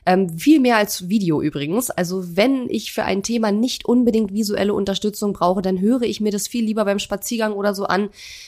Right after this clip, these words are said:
ähm, als dass ich jetzt vorm Rechner sitzen und mir ein Video angucken muss. Von daher, ähm, ja, bei mir Audio und ich mag eben auch Audiokurse sehr, sehr gerne, um zu unterrichten. Ich habe selbst auch zwei Audiokurse im Angebot, die, äh, momentan, äh, ja,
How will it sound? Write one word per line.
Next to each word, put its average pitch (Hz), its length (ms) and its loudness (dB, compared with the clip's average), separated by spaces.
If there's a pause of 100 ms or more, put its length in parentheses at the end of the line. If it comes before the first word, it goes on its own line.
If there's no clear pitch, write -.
(120)
ähm, 190 220 4
als 190 220 2
dass 185 180 2
ich - 220 -6
jetzt - 440 -4
vorm 180 260 -4
Rechner 196 300 0
sitzen 180 400 -2
und 170 280 -4
mir 185 100 2
ein - 20 0
Video 190 200 4
angucken 165 460 0
muss. 190 340 0 (360)
Von 190 160 2
daher, 196 480 4
ähm, 185 180 2
ja, 165 140 0
bei 170 160 0
mir 214 320 2
Audio 247 400 2
und 196 220 2
ich 190 140 -4
mag 185 260 0
eben 214 140 -2
auch - 100 -8
Audiokurse 202 640 0
sehr, 185 180 0
sehr 185 140 0
gerne, 185 340 2
um 208 300 0
zu - 180 -6
unterrichten. 190 680 0 (760)
Ich - 120 -6
habe 196 120 -2
selbst 220 280 2
auch 233 80 0
zwei 214 240 2
Audiokurse 202 500 0
im 190 80 0
Angebot, 214 480 0 (460)
die, 208 300 2
äh, 185 280 4
momentan, 190 760 0
äh, 175 260 -2
ja, 151 260 -6